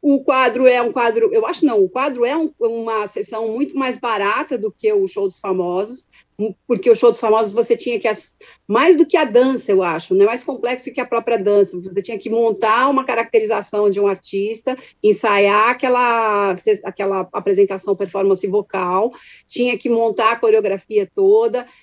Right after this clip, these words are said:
e isso era muito mais complexo e, portanto, muito mais caro do que o lip sync, que você vai lá e faz uma dublagem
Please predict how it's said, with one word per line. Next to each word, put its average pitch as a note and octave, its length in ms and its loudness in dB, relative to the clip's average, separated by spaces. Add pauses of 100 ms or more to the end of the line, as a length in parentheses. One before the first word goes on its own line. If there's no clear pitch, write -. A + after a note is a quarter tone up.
(140)
e A#3 540 -2
isso B3+ 180 -4
era C4 140 0
muito D4 260 0
mais D4 200 2
complexo B3+ 600 -2
e, B3 60 -4
portanto, A#3 380 -10
muito A#3+ 180 -6
mais B3 240 -2
caro B3+ 420 0
do A3 140 -2
que A#3+ 100 2
o A3+ 80 8
lip A3 220 -4
sync, G#3+ 500 -4
que - 120 -10
você A3+ 240 -4
vai A#3 160 -4
lá A3 100 0
e A#3 60 -2
faz A#3 240 -2
uma B3 120 -6
dublagem A3+ 760 0